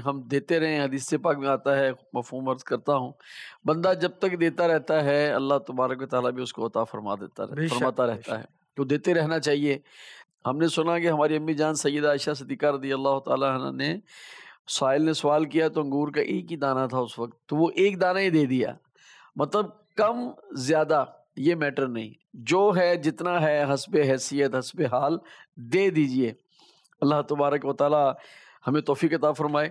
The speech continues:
Speaker 2: آمین۔
Speaker 1: میری آنکھوں دیکھی ایک مدنی بہار ہے، ملتان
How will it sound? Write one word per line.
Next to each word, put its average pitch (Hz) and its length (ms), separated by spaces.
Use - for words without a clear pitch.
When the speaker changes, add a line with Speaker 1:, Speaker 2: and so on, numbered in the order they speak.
Speaker 2:
آمین۔ 117 540
Speaker 1:
میری 135 460
آنکھوں 139 300
دیکھی 151 260
ایک 147 80
مدنی 147 280
بہار 135 340
ہے، 143 220
ملتان 156 640